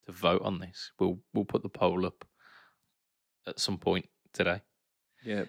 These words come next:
Speaker 2: yeah, just, just to add one more thing into it. When we discussed this briefly in the chat, both Matt and Josh were completely like,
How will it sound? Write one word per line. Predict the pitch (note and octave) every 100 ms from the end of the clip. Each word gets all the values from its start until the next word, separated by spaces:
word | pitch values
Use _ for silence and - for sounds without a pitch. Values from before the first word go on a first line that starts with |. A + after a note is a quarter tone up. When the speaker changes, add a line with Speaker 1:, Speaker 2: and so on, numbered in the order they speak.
| -
Speaker 2:
yeah, | B2+ B2
just, | B2 C3+ - -
just | A#2 A2 -
to | -
add | - - -
one | G#2
more | G2 G2
thing | - G2
into | F#2 F2+ -
it. | F2+
When | G#2
we | G#2
discussed | F#2 G#2 - - A2 - -
this | G2 -
briefly | - - G2+ - G#2 G#2 G#2 -
in | - G2+ G2 -
the | - G#1 G#1 G#1+ G#1 - -
chat, | - G#2 G2+ - - _ - - _ -
both | F#2+ -
Matt | G2 F#2+
and | F2+
Josh | G#2 G2 - -
were |
completely | - F2 - - G#2+ G2+ F#2 - G2 G2+
like, | G2+ G2+ -